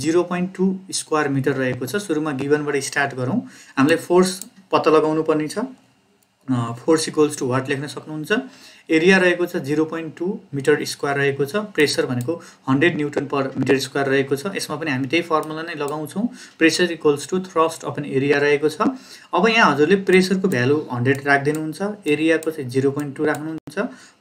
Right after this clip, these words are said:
Finally, फोर्सको भ्यालु आउँछ हजुरको ट्वेन्टी न्युटन। एकदमै सजिलो खाले क्वेसन रहेको छ है। त्यसपछि आउनुहोस् न्युमेरिकल प्रब्लम फोर रहेको छ। अब यसमा हामी, अ, सुरुमा calculate the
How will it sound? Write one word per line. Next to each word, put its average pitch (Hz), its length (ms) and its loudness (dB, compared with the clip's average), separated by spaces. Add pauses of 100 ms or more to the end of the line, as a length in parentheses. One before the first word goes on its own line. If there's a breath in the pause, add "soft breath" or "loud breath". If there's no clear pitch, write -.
Finally, 180 280 4
फोर्सको 175 460 2
भ्यालु 127 260 0
आउँछ 131 260 0
हजुरको 117 380 -6 (320 loud breath)
ट्वेन्टी 139 320 2
न्युटन। 131 380 0
एकदमै 160 380 -4
सजिलो 139 460 -2
खाले 127 240 -4
क्वेसन 123 340 -4
रहेको 113 320 -8
छ - 120 -16 (480 soft breath)
है। 139 160 2 (360 loud breath)
त्यसपछि 202 320 2
आउनुहोस् 185 400 -2
न्युमेरिकल 175 380 0
प्रब्लम 160 380 0
फोर 160 300 4
रहेको 143 260 2
छ। 127 100 -4 (720 soft breath)
अब 151 140 0
यसमा 190 240 2
हामी, 175 480 2 (360 loud breath)
अ, 120 260 2
सुरुमा 202 460 2
calculate 196 520 4
the 202 120 0